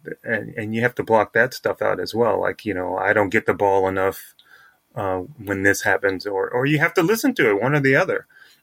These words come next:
And so, yeah, I, you call it a superpower. I think,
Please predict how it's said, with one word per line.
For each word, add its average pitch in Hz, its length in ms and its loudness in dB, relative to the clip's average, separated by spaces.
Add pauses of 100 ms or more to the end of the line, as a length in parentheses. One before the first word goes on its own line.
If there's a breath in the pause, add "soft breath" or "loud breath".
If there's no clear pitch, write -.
(120)
And 131 180 2
so, 131 340 2
yeah, 147 240 2 (180)
I, 147 180 2
you 143 260 2
call 180 220 4
it 160 80 4
a 143 40 6
superpower. 160 680 2
I 202 160 2
think, 185 340 -2